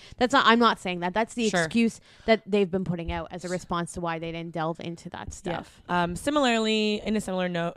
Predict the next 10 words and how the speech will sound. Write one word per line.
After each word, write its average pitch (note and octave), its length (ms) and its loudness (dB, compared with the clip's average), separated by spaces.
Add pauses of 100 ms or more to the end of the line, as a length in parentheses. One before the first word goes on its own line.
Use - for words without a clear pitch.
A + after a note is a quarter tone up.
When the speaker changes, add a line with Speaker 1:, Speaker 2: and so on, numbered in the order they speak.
Speaker 2:
vein, E3 420 -6
um, D#3+ 420 -4 (300)
I F3 120 -2
read F3 160 -2
a E3+ 40 -2
book, E3 580 -6
a E3 60 -4
young E3 680 -8
adult D#3+ 400 -4
novel, D#3 500 -6